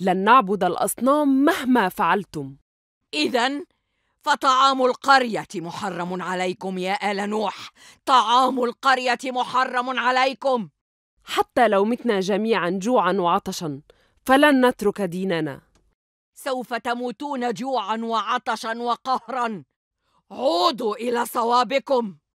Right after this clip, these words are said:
Speaker 1: بل عودوا أنتم إلى رشدكم. أتقتلون رجلًا أن يقول: "ربي الله"؟
Speaker 2: نحن نعبد الأصنام،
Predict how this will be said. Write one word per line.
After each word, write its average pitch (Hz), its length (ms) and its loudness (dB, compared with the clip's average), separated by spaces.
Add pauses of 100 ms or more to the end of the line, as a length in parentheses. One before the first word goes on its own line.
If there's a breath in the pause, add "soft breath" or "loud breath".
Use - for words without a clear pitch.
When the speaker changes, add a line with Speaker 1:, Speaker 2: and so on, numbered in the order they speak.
(500)
Speaker 1:
بل 330 180 4
عودوا 330 420 6
أنتم 330 300 4
إلى 202 340 2
رشدكم. 175 640 -4 (560)
أتقتلون 302 720 4
رجلًا 254 600 0 (360)
أن 269 120 0
يقول: 311 540 2
"ربي 233 420 2
الله"؟ 220 460 2 (760)
Speaker 2:
نحن 190 400 -12
نعبد 175 440 -8
الأصنام، 127 800 -12